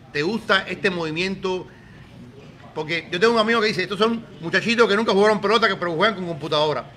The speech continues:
¿Te gusta esto o te gusta el béisbol tradicional, el béisbol a la antigua? Te lo digo esto por las críticas que ha traído el tema de Manny Machado. Manny Machado juega old school para mí, juega la pelota como debe ser. Pero mucha gente dice, "No, que es un pelotero sucio, que es un pelotero que no sirve".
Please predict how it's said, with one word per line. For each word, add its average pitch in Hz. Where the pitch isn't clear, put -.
¿Te 123
gusta 196
esto 214
o 151
te 139
gusta 175
el 151
béisbol 160
tradicional, 135
el -
béisbol 147
a 165
la 151
antigua? 165
Te 147
lo 170
digo 220
esto 220
por 180
las 143
críticas 208
que 190
ha 202
traído 196
el 131
tema 180
de 156
Manny 160
Machado. 131
Manny 160
Machado 214
juega 226
old 226
school 220
para 147
mí, 165
juega 185
la 165
pelota 196
como 185
debe 196
ser. 165
Pero 127
mucha 160
gente 165
dice, 160
"No, 165
que 160
es 147
un 156
pelotero 135
sucio, 175
que -
es 147
un 151
pelotero 147
que 127
no 139
sirve". 180